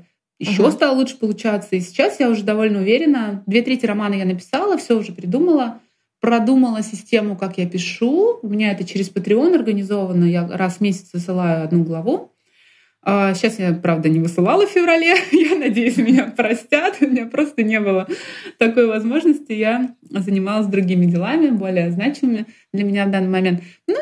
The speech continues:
Speaker 1: ничего, я в марте займусь обратно. И уже десять глав, э, мои читатели получили. И хотя это небольшой, э, круг людей,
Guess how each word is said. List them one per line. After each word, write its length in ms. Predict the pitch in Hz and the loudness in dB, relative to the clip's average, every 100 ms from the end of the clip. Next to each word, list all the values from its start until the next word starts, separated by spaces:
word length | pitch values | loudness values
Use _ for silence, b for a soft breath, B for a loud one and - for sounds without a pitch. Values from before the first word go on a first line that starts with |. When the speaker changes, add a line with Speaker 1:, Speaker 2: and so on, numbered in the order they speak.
| 480 | 0
Speaker 1:
ничего, 320 | - 220 196 | 0 0 0
я 180 | 185 170 | 2 0
в 60 | 170 | 0
марте 340 | 202 214 - | -2 -4 -4
займусь 300 | 170 165 170 | 0 0 -2
обратно. 440 | 180 269 427 330 - B B B B B B B _ - | -2 -2 0 -2 -4 B B B B B B B _ 2
И 280 | 277 302 370 | 4 6 4
уже 360 | 302 226 277 277 | 2 2 2 4
десять 300 | 254 247 196 | 0 0 -2
глав, 360 | 196 254 294 - | 0 0 -2 -4
э, 300 | 208 196 190 | -2 -2 -2
мои 380 | 190 185 208 226 | 0 0 2 0
читатели 400 | - 202 208 190 | 0 -2 -2 -6
получили. 800 | 196 202 - 202 180 156 151 - _ _ - | -4 -4 -2 0 0 0 -2 -8 _ _ -8
И 60 | |
хотя 240 | 185 220 247 | 0 2 2
это 140 | 240 | 2
небольшой, 960 | 233 226 220 226 - - 240 208 185 - | 4 4 2 0 -4 0 2 2 -2 -4
э, 600 | 180 190 185 185 180 - - _ _ | -6 -4 -2 -2 -2 -4 -8 _ _
круг 240 | 220 208 | 0 0
людей, 480 | 196 180 277 480 - | 0 0 2 0 -4